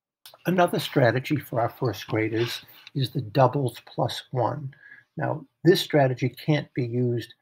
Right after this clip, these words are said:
until the s-, students know their doubles facts, but once they do have their doubles facts down, doubles plus one would be, for instance, if the add-ins are four plus three,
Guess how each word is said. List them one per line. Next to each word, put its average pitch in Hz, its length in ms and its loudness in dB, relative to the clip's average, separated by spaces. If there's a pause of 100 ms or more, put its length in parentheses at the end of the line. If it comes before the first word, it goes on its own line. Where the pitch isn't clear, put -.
(120)
until 120 360 -2
the - 180 -10
s-, - 160 -18 (400)
students 135 540 0
know 117 280 2
their 107 160 -2 (100)
doubles 131 360 2
facts, - 580 -2 (460)
but 165 180 0
once 208 340 -2
they 156 220 2 (120)
do 196 300 -2
have 156 200 0
their 143 100 0
doubles 139 400 0
facts - 400 -8
down, 123 340 0 (400)
doubles 170 420 2
plus 147 360 0
one 127 480 0
would 123 240 -4
be, 123 320 -2
for 127 140 -2
instance, - 400 -4
if - 160 -6
the - 200 -4
add-ins 131 480 0
are 107 200 0 (480)
four 156 280 6 (100)
plus - 440 2 (120)
three, 170 400 0